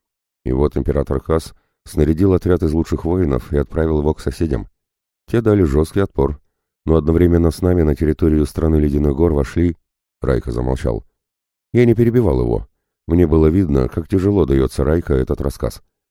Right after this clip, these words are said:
И дело было явно не в вероломном нападении на соседей. Кого этим удивишь?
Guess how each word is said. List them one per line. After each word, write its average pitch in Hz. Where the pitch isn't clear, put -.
И 69
дело 67
было 67
явно 71
не 67
в 64
вероломном 67
нападении 67
на 67
соседей. 55
Кого 117
этим 65
удивишь? 67